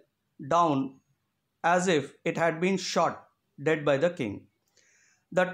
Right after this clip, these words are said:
Tiger King was overjoyed to have killed the hundredth tiger and had fulfilled his vow.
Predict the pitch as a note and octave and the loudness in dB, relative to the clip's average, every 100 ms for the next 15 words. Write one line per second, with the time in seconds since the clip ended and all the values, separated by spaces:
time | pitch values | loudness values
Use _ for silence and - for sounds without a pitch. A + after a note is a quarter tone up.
0 | - G3+ A3+ B3 A#3+ A3 G3+ G3+ G3 E3+ | 0 2 4 2 4 2 4 2 2 2
1 | F3 F#3 F3+ D3 C3 - _ _ E3+ D#3 | 2 2 2 2 0 -6 _ _ -2 0
2 | E3+ E3+ F3 F3 F3 C#3+ C#3+ C#3+ C#3 C3+ | 0 0 -2 0 -2 0 -2 0 -2 -6
3 | - A2 G2 - - _ _ _ _ _ | -8 -6 -6 -10 -14 _ _ _ _ _
4 | _ - E3 E3+ E3+ G3 F#3 F3+ G#3 F#3+ | _ -2 0 0 -2 0 -2 2 2 2
5 | E3+ C3 A#2 F2+ | 0 -2 -6 -6